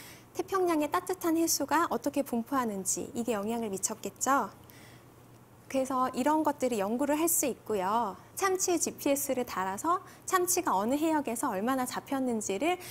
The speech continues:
굉장히 오랫동안 이렇게 추적하는 연구 결과들이 있습니다. 위에 보시는 그림이 엘니뇨 기간이고요.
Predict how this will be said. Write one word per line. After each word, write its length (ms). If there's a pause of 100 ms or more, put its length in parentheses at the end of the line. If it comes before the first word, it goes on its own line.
굉장히 460
오랫동안 560
이렇게 220
추적하는 600
연구 320
결과들이 560
있습니다. 540 (640)
위에 260
보시는 460
그림이 380
엘니뇨 440
기간이고요. 840